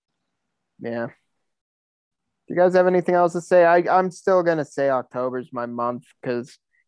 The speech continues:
just all the sports are going, man. Leaves are changing color. Playoff baseball, football's in s-, full swing. Beginning of the Raptors and Leafs season where I have the most hope.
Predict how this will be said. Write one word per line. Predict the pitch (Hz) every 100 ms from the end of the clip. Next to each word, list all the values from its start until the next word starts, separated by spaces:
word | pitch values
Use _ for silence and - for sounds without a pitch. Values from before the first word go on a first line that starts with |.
| -
just | 156 165
all | 156
the | 139
sports | - 131 123 120
are | 123
going, | 123 123 120
man. | 123 127 - _ _ _ _
Leaves | 147 151 143
are | 147
changing | - 143 131 135
color. | - 135 127 131 127 127 _ _ _ _ _ - - - - - -
Playoff | 151 156 143 -
baseball, | 131 131 - - 131 127 127 -
football's | 151 147 151 147 143
in | 139
s-, | 131 _ - _ _
full | 147 139
swing. | 127 - 131 123 123 123 120 _ _ _ _ _ _ _ _ _ _ _ _ _
Beginning | - 156 160 165
of | 156 143 -
the | 156 147 143 139 131 131 117 -
Raptors | 139 135 135 143 135 123
and | 131 135 135 123 - - _
Leafs | 139 139 127
season | - 139 135 123 135 135
where | 127 127 123
I | 123
have | 135 139
the | 123
most | 123 135 131 -
hope. | 120 117 110